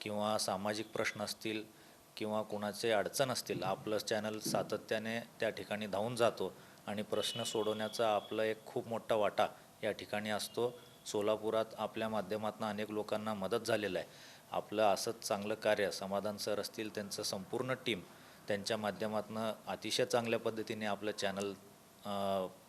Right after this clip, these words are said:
चांगलं कार्यरत आहे आणि असंच कार्य आपल्या माध्यमातनं व्हावं आहे, हेच गणरायाचरणी प्रार्थना करतो.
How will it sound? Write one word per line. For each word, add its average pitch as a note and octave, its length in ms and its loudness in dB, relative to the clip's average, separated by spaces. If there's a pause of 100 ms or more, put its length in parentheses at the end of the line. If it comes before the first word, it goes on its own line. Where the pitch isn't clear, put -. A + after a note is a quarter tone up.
चांगलं G2+ 280 -2
कार्यरत G#2+ 500 2
आहे - 360 -2 (160)
आणि G2+ 180 -2
असंच G#2 480 2
कार्य A2+ 240 4
आपल्या G#2+ 360 4
माध्यमातनं G#2 580 -2
व्हावं G2+ 360 4
आहे, - 320 -8
हेच A2+ 120 0
गणरायाचरणी G#2 720 2
प्रार्थना G2 400 -2
करतो. G2+ 400 -2